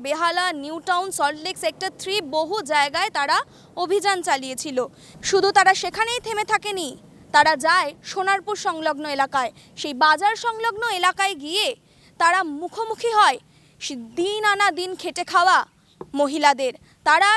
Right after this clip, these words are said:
রীতিমতো বারংবার একটাই বক্তব্য রাখছেন, তারা একবার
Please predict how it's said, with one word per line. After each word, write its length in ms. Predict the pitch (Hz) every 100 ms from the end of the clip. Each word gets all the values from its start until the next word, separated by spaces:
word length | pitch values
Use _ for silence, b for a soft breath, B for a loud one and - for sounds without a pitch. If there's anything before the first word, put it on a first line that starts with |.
| 440 311
রীতিমতো 500 | 349 415 427 440 480 320
বারংবার 440 | 302 311 392 415 440 392
একটাই 360 | 320 _ 440 453 381
বক্তব্য 360 | - - 370 381 349
রাখছেন, 420 | 339 - - 330 247 -
তারা 160 | 285 277 277
একবার 280 | 269 269